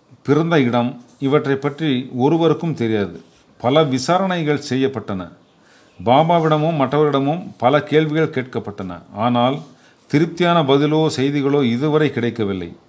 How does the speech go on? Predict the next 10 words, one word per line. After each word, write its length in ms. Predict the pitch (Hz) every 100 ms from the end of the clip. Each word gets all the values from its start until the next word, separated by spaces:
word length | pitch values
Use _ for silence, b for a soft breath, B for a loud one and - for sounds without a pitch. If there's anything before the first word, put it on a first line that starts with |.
| _ b b b
வழக்கத்தில் 680 | 95 120 160 160 160 175 170
இவைகளை 400 | 139 151 151 139
பற்றி 320 | 135 139 160
நமக்கு 440 | 143 131 135 127 117
ஒன்றும் 340 | 139 151 160
தெரியாது. 540 | - 123 120 101 95 - _ b b b b b b -
சாதாரண 640 | - 127 156 180 190 185
மனிதர்களை 540 | 143 143 170 165 160
ஒப்ப 420 | 135 135 113 127 - - 117
நாமதேவர், 760 | 143 170 170 143 123 127 156